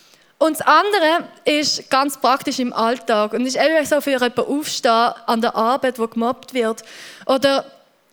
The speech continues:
einfach, ja, wenn jemand auf der Straße ist und Hilfe braucht, dass man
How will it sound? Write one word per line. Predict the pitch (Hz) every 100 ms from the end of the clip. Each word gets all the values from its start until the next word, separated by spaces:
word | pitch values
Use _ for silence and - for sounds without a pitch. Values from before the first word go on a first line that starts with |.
| - -
einfach, | 269 302 349 - - - _ _ _ -
ja, | 240 277 349 - -
wenn | 254 277
jemand | 269 269 277 269 262 254 254 _ _ _ _ _
auf | 247 254
der | 302
Straße | - 240 220 269 - 330
ist | 277
und | 262
Hilfe | 226 277 330
braucht, | - 294 294 -
dass | 233
man | 240 -